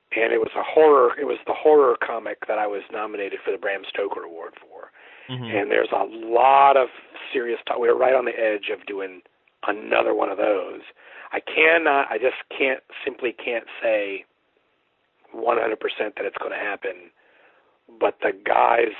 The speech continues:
Speaker 1: are, the guys are saying, you know, my team is saying, "Oh, it's gonna happen, it's gonna happen." So I'm waiting for them to, to, to give me the green light on that, 'cause I'm raring to go on that.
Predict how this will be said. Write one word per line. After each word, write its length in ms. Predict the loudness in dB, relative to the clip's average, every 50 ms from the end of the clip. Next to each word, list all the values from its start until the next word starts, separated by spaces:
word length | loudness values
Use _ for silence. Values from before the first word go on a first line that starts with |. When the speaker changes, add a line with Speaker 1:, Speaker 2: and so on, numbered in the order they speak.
| -10 -8
Speaker 1:
are, 220 | -4 -4 -4 -4 -4 -8 -10 -12 -8 -6
the 100 | -6 -4 -2
guys 360 | -2 0 0 0 0 0 -2 -2 -4
are 100 | -6 -6 -4 -4
saying, 420 | -4 -4 -4 -4 -8 -10 -14 -14
you 60 | -12 -12
know, 80 | -10
my 140 | -8 -8 -8
team 340 | -8 -8 -8 -8 -8 -8 -8
is 80 | -8 -8 -8
saying, 160 | -8 -8 -6
"Oh, 320 | -4 -2 0 0 0 -2 -4
it's 120 | -6 -10 -10 -8
gonna 140 | -6 -6 -4
happen, 240 | -6 -6 -8 -10 -14
it's 100 | -14 -12
gonna 240 | -10 -8 -6 -6 -6
happen." 200 | -6 -8 -12 -16 -14 -12
So 200 | -10 -10 -10 -10 -12 _ -20 -20 _ -20 -20 _ _ _ _ -2
I'm 220 | 0 0 4 4 4
waiting 220 | 4 4 2 0 -2
for 80 | 2
them 220 | 4 4 4 2 2
to, 240 | -2 -2 -2 -2 -6 -8 -14 _ -14 -12
to, 80 | -12
to 80 | -10 -6
give 160 | -4 -4 -2
me 80 | -2 -2
the 80 | -4
green 260 | -4 -6 -6 -4 -4 -2
light 240 | -2 -2 0 0
on 140 | 0 -2 -2 -2
that, 220 | -2 -2 -4 -4
'cause 140 | -8 -8 -6
I'm 460 | -4 -4 -4 -6 -8 -10 -10 -4 -2
raring 340 | -2 -2 -2 -2 -6 -6 -8
to 60 | -8
go 320 | -4 -2 -2 -2 -2 -4 -8 -12
on 80 | -14 -16
that. 260 | -16 -16 -18 -20